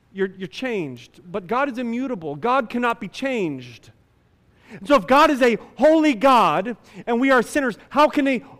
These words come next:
holy, immutable God ever live and dwell with sinners? In a way that his own glory and holiness will not be diminished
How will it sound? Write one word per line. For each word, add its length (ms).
holy, 520
immutable 520
God 300
ever 420
live 280
and 120
dwell 260
with 120
sinners? 600
In 120
a 40
way 220
that 120
his 160
own 280
glory 520
and 100
holiness 500
will 120
not 300
be 140
diminished 680